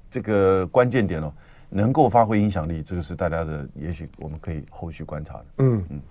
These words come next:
Speaker 2: 好，我们猜一下哈，就是，
Speaker 1: 嗯。
Speaker 2: 当然，呃，王毅，
Speaker 1: 嗯。
Speaker 2: 王毅在慕-，呃，在慕尼黑的，就是说呢，这个安-，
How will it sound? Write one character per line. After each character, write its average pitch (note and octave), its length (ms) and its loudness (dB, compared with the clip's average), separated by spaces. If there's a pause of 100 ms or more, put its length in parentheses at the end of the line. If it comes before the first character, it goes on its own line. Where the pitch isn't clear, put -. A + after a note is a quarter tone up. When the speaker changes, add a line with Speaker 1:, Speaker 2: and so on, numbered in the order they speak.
(460)
Speaker 2:
好， - 120 -6
我 E2 60 -6
们 G2+ 100 -6
猜 C3+ 280 -2
一 A2 120 -2
下 F#2+ 200 -10
哈， - 160 -20 (120)
就 B2 140 -4
是， G2+ 280 0
Speaker 1:
嗯。 F2+ 120 -8 (880)
Speaker 2:
当 D#3 160 8
然， B2+ 260 4
呃， G2+ 640 0 (1700)
王 A2+ 240 0
毅， D3 180 0 (240)
Speaker 1:
嗯。 F#2+ 260 2 (1040)
Speaker 2:
王 B2+ 180 4
毅 C#3+ 80 6
在 G#2+ 560 2 (580)
慕-， D3+ 220 2
呃， A#2+ 460 0
在 C#3 160 8
慕 C#3+ 180 8
尼 A2 120 2
黑 G#2+ 220 2
的， F#2 260 -4
就 G#2 160 -4
是 F#2+ 60 -6
说 F#2+ 200 -2
呢， F#2+ 120 -8 (100)
这 G#2+ 120 -2
个 G2 120 -2
安-， A2 140 -4